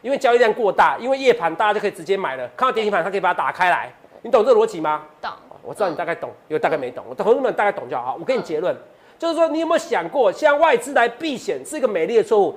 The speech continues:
Speaker 1: 只是因为新加坡的台指期，新加坡的摩台指
Speaker 2: 停止交易。
Speaker 1: 强制怎样？停止交易。
Speaker 2: 对。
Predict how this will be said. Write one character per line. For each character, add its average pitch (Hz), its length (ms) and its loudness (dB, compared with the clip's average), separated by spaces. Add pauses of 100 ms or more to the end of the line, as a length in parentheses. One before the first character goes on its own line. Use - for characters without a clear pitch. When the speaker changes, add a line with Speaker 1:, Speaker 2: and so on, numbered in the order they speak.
(140)
Speaker 1:
只 254 140 -6
是 320 180 -4
因 320 200 0
为 359 100 10 (360)
新 330 340 -4
加 302 260 8
坡 302 180 4 (540)
的 247 100 4
台 254 320 6
指 262 220 -8
期， - 180 -12
新 - 160 -6
加 311 120 6
坡 294 120 6
的 277 80 4
摩 254 180 6
台 269 220 2
指 170 280 -8 (360)
Speaker 2:
停 233 180 -14
止 240 80 -12
交 233 120 6
易。 269 80 -2
Speaker 1:
强 - 20 -8
制 277 380 -2 (180)
怎 190 120 2
样？ 254 220 8 (400)
停 240 440 -4 (140)
止 160 300 -10 (140)
交 190 220 2
易。 180 180 -4 (260)
Speaker 2:
对。 240 120 -12